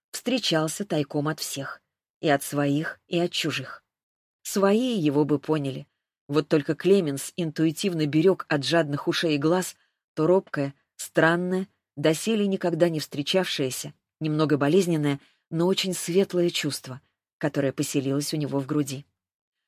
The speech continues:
Он бы очень удивился, если бы узнал, что это чувство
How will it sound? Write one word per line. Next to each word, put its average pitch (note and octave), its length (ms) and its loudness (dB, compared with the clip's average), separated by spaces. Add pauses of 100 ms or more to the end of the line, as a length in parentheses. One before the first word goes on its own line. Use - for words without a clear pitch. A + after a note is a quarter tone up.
(160)
Он F#3+ 180 2
бы F#3+ 100 4
очень G#3 280 2
удивился, G3 480 0
если C#3+ 220 -2
бы D3+ 100 -2
узнал, E3 360 2
что - 200 -2
это D3 220 0
чувство C#3+ 580 -2